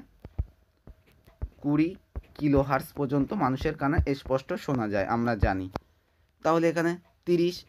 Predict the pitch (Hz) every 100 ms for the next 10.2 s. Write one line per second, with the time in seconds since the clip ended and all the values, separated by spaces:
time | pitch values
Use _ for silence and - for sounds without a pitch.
0 | _ 139 147 143 147 147 147 143 143 143
1 | 135 131 - _ 156 156 156 175 147 139
2 | 139 139 143 135 131 127 135 - _ -
3 | - - _ _ _ _ _ _ _ -
4 | - 123 131 143 - 160 170 175 180 147
5 | 156 160 151 147 147 147 143 143 165 -
6 | 143 170 165 143 180 277 _ _ - _
7 | _ _ _ _ - 170 175 175 170 202
8 | 254 _ - - 135 139 139 143 151 151
9 | 135 120 104 98 95 _ _ _ _ -
10 | 131 175